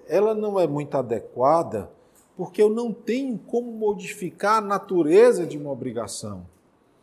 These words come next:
Eu não tenho como transformar uma obrigação acessória numa obrigação principal. O que acontece é a imposição de uma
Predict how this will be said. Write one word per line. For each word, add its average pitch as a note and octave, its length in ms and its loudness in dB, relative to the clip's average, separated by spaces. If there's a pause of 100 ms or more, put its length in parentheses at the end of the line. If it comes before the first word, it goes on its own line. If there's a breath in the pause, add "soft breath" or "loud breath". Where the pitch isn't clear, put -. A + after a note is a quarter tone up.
(340)
Eu C#3+ 100 -2
não A3 140 0
tenho A3 260 -4
como G3 260 -4
transformar D3+ 1400 -4 (160)
uma D3 200 -2
obrigação C#3 640 -4
acessória C3+ 840 -2 (460)
numa B3+ 220 -8
obrigação B2 540 -8
principal. G2+ 720 -12 (840)
O C3+ 60 -6
que F3 120 -4
acontece F3+ 680 -2
é D#3+ 260 2
a C#3 320 -4
imposição G3 1040 0
de F3 280 -12
uma A#3+ 360 -4